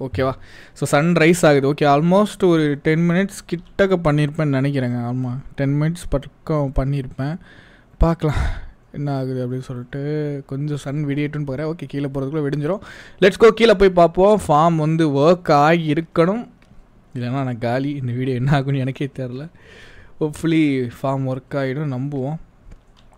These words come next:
நைட் டைம்னால கொஞ்சம் அதிகமாகவே ஸ்பான் ஆகும்னு நினச்சேன். So அதனால தான் டார்ச்சஸ் வந்து எதுக்கான கிட்ட எந்த மாப்ஸும் ஸ்பான் ஆகக்கூடாது. But ஆனா hopefully ஏகப்பட்ட பேர்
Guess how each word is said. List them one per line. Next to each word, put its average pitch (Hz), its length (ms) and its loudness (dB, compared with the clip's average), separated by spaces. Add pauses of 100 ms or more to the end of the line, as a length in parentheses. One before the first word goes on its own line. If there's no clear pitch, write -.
(160)
நைட் 175 360 2
டைம்னால 185 340 2
கொஞ்சம் 160 240 0
அதிகமாகவே 170 680 0
ஸ்பான் 139 380 -4
ஆகும்னு 131 340 -4
நினச்சேன். - 280 -10
So 143 140 -4
அதனால 160 320 0
தான் 151 320 2
டார்ச்சஸ் 185 200 0
வந்து 160 220 0
எதுக்கான 151 220 -2
கிட்ட 156 280 -4
எந்த 139 180 -2
மாப்ஸும் 131 420 -6
ஸ்பான் 135 40 -6
ஆகக்கூடாது. 127 540 -6
But 123 200 -10
ஆனா 123 240 -8
hopefully 135 640 -6
ஏகப்பட்ட 156 760 -2
பேர் 170 240 -2